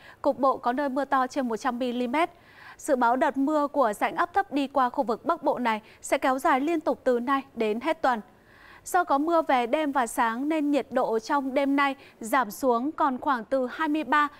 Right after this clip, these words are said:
đến hai mươi lăm độ đối với khu vực Trung Du và vùng núi phía Bắc. Còn ở khu vực đồng bằng dao động trong khoảng từ hai mươi lăm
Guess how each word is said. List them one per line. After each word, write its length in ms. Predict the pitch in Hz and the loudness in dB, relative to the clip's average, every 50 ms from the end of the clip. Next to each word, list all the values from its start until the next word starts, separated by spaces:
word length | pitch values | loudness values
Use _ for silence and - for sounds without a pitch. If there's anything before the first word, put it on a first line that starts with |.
| - _ - | -20 _ -4
đến 260 | 240 233 233 226 254 285 | 0 2 2 2 2 0
hai 140 | - 311 285 | -4 -4 -2
mươi 100 | 285 277 | -2 -2
lăm 180 | 285 269 262 | -2 -2 0
độ 180 | 247 269 240 - - - - _ | 0 0 0 -2 -4 -12 -20 _
đối 200 | 254 240 240 247 | -2 0 0 0
với 240 | 226 247 240 233 240 | 0 0 -2 -2 -2
khu 180 | - - 330 294 | 0 0 -2 0
vực 220 | 254 247 - - - | 0 -2 -4 -4 -8
Trung 220 | - 320 285 277 | -6 -4 -4 -4
Du 260 | 269 - 294 285 269 247 | -2 -2 0 0 0 0
và 200 | - 233 214 214 | 0 0 -2 0
vùng 220 | - 240 226 208 | -2 -2 -2 0
núi 140 | 196 208 208 | -2 -2 -2
phía 140 | - 233 220 | -2 -4 0
Bắc. 220 | 208 302 359 359 - - - - - - _ | 2 0 0 0 -2 -10 -20 -20 -20 -16 _
Còn 220 | - 269 269 254 - | 0 0 0 0 0
ở 220 | - 269 269 226 | 0 0 0 0
khu 180 | - - 349 320 | -2 -4 -6 -2
vực 240 | 285 285 240 - | -2 -2 -2 0
đồng 260 | 269 269 240 233 220 220 | -2 -2 -2 -2 0 0
bằng 220 | 240 247 226 233 | 0 0 0 -4
dao 220 | - - 285 277 | -4 -4 -2 -2
động 180 | 262 277 - - | 0 -2 -4 -4
trong 240 | - 302 269 277 - | -6 -8 -8 -6 -2
khoảng 220 | - 285 240 214 | -2 -2 -2 -2
từ 220 | 202 - 247 240 233 | -2 -2 0 0 0
hai 200 | 240 - 302 269 | -2 -4 -4 -2
mươi 120 | 277 277 | -2 0
lăm 160 | 277 277 269 | 0 0 0